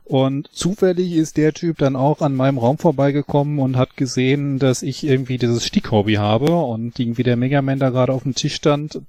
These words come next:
Da hab ich mir auch nur gedacht, wie viele Zufälle müssen zusammenkommen.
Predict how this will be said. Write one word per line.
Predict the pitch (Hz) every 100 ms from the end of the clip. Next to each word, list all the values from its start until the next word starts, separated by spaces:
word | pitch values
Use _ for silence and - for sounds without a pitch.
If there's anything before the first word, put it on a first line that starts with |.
| _ -
Da | 123
hab |
ich | 135
mir | 139
auch |
nur | 147 147
gedacht, | 147 139
wie | 127 127
viele | 131 - 160 156 147 151 _ _
Zufälle | - - 156 147 143
müssen | 139 143 139
zusammenkommen. | - 123 123 147 156 147 151